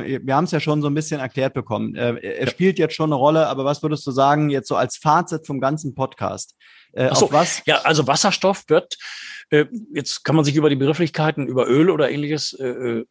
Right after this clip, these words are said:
Speaker 2: streiten, aber er wird fossile Energieträger ersetzen in, in allen möglichen Märkten. Er wird eine höhere Effizienz in, in, in vieles hineinbringen. Und er wird natürlich, und das ist ja das Ziel, äh, primär, äh, äh, eine C O zwei freie,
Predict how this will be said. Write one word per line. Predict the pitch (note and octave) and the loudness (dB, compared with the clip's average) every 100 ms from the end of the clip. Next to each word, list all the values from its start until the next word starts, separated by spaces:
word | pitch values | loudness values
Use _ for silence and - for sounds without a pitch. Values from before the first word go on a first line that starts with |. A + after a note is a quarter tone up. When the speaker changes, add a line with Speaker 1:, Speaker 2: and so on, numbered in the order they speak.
| A2 G#2+ | -6 -6
Speaker 2:
streiten, | - A#2+ D#3 G3 F#3+ | 0 0 2 0 2
aber | C3 A#2+ | 2 0
er | B2 | 0
wird | C#3+ | -4
fossile | - C3+ - D#3 | -4 -4 0 0
Energieträger | D3+ C3+ C#3 D3+ - D3+ D3+ D3+ D3+ | 0 -2 -4 -6 -2 2 2 2 0
ersetzen | C3 A#2 B2 - F#3 B3 _ - - _ | -2 0 -2 -2 -2 -4 _ -20 -20 _
in, | D3 | -2
in | D3 D3+ | 0 -2
allen | - E3 G3 | 2 4 6
möglichen | F3+ D#3 D3 D#3+ | 4 2 -2 -2
Märkten. | C3 D3 - E3 | 0 -2 -2 -4
Er | C3+ | -2
wird | C#3+ - | -2 -4
eine | C3+ B2 | -8 0
höhere | C#3 C#3 | 2 2
Effizienz | C3 - C3 C3+ D3 F3+ | 0 -4 -4 -2 0 -2
in, | E3 D#3 | -4 -6
in, | D#3 D#3 | -6 -6
in | D#3+ | -8
vieles | D3+ D#3+ D#3+ | -8 -2 0
hineinbringen. | D#3 D#3 D#3+ D#3+ E3+ F3 - - - - _ | 4 4 4 2 0 -2 -8 -18 -20 -20 _
Und | D3 D#3+ | 2 4
er | |
wird | D3 | 4
natürlich, | D#3 C3 D#3+ D#3+ | 2 0 0 0
und | - C3 | -4 -4
das | B2 | -6
ist | C3+ | -2
ja | C#3 | -2
das | B2+ - | -2 -2
Ziel, | - D#3 F3 | 0 0 0
äh, | C#3+ | -6
primär, | - D#3+ E3 E3 - - - - | -6 0 2 0 -4 -16 -16 0
äh, | D3 | 0
äh, | - - D#3 D#3 D#3 D#3 | 0 -8 -10 -8 -8 -6
eine | - D#3 | -4 -2
C | C#3 D#3 | 0 2
O | D3 | 2
zwei | - D3 C#3+ | 2 2 0
freie, | - D3 D3+ D#3+ | 0 2 4 2